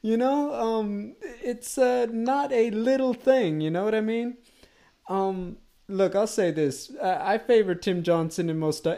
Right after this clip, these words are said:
any scenario. I think that if he avoids the big right hand and he keeps a disciplined defense, he's moving, he gets that job done sooner or later. I'm not worried about him. Um,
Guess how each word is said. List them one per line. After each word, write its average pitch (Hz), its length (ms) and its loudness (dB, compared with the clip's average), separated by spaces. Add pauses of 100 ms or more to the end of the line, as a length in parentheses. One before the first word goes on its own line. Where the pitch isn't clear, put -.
any 170 240 -2
scenario. 147 720 2
I 160 100 2
think 185 320 -4
that 160 160 2
if 151 140 -2
he 185 140 0
avoids 165 500 2
the 165 100 -6
big 156 300 -2
right 156 240 4
hand 160 340 0
and 143 140 -2
he 175 460 -2 (180)
keeps 175 200 -4
a 170 60 -2
disciplined 165 520 -2
defense, 180 640 0
he's 180 340 -2
moving, 175 540 4 (280)
he 220 180 2
gets 180 280 4
that 156 280 4
job 147 300 6
done 151 220 6
sooner 156 520 4
or 143 280 6
later. 139 440 6
I'm 143 240 2
not 147 220 4
worried 135 320 4
about 131 360 6
him. 135 200 0 (500)
Um, 131 480 4